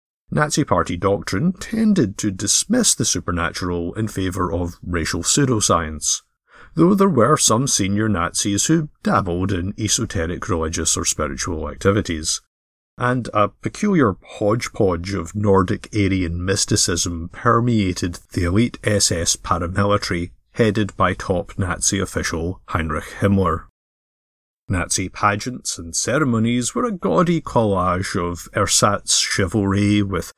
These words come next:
imagery drawn from the folklore and traditions of the Holy Roman Empire.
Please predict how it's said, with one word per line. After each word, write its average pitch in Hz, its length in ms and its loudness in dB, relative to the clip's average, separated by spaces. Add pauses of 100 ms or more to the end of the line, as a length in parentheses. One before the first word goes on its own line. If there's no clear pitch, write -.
(240)
imagery 160 460 6
drawn 107 400 4
from 101 160 0
the 92 100 2
folklore 90 840 0
and 82 160 -2
traditions 92 640 0
of 87 240 -4
the - 80 2
Holy 92 280 2
Roman 95 300 0
Empire. 98 640 2